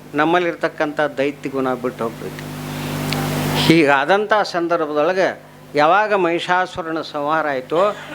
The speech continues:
ದೇವತೆಗಳೆಲ್ಲ ಬಹಳ ಆನಂದಪಟ್ಟರು. ಆ ತಾಯಿಯನ್ನು ಕರ್ಕೊಂಡು ಹೋದರು. ವಿಶಾಲವಾದ ಜಾಗೆಯಲ್ಲಿ ಹಿಮಾಚಲ ಪರ್ವತ ಐತೆ ಅಲ್ರಿ, ಅಲ್ಲಿ ಕೈಲಾಸ ಪರ್ವತ ಅಂತಾರೆ. ಆ ತಾಯಿನ ಕರ್ಕೊಂಡು ಹೋದರು,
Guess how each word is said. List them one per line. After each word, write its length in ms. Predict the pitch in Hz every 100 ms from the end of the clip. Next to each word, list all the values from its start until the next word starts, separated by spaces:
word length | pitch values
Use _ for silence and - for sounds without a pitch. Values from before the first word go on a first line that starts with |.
| - 110
ದೇವತೆಗಳೆಲ್ಲ 1200 | 143 190 208 202 180 160 151 196 202 175 156 165 196 165 107 -
ಬಹಳ 320 | 139 160 196
ಆನಂದಪಟ್ಟರು. 760 | 202 190 202 202 190 190 175 165 - - - - - - - - - - - - - - - - 165
ಆ 120 | 190
ತಾಯಿಯನ್ನು 480 | 190 190 196 220 214
ಕರ್ಕೊಂಡು 440 | 196 190 208 208
ಹೋದರು. 380 | 202 196 202 165 - - - - - -
ವಿಶಾಲವಾದ 800 | 135 175 175 196 202 202 196 190
ಜಾಗೆಯಲ್ಲಿ 800 | 160 170 190 196 190 190 202 151 123 - - - - - -
ಹಿಮಾಚಲ 500 | 160 185 190 190 190
ಪರ್ವತ 440 | 156 175 202 190
ಐತೆ 180 | 190 190
ಅಲ್ರಿ, 160 | 185
ಅಲ್ಲಿ 180 | 170 147
ಕೈಲಾಸ 460 | - 151 165 185 185
ಪರ್ವತ 340 | 175 170 170 165
ಅಂತಾರೆ. 380 | 160 147 147 120
ಆ 120 | 123
ತಾಯಿನ 340 | - 143 170 170
ಕರ್ಕೊಂಡು 380 | 147 135 160 160
ಹೋದರು, 300 | 156 147